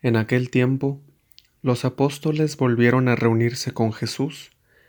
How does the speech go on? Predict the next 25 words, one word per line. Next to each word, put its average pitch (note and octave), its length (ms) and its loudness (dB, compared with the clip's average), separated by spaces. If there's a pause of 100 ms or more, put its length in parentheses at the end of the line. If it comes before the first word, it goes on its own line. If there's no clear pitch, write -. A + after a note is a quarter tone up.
(360)
y B2 60 -4
le A#2+ 160 2
contaron C3 640 0
todo C3+ 260 2
lo B2+ 180 0
que B2 100 -2
habían A#2+ 320 2
hecho D3+ 540 -2
y B2 140 -2
enseñado. A2+ 640 0 (1080)
Entonces C3+ 960 0
él C3 280 6
les A#2+ 220 4
dijo: A#2 420 0 (800)
"Vengan C#3 540 6
conmigo A#2 680 2 (240)
a A#2 120 0
un B2 200 4
lugar B2 300 6
solitario B2 760 0 (460)
para A2 260 4
que A2 120 2
descansen A#2 720 0
un A2+ 120 -2
poco", A2 420 -6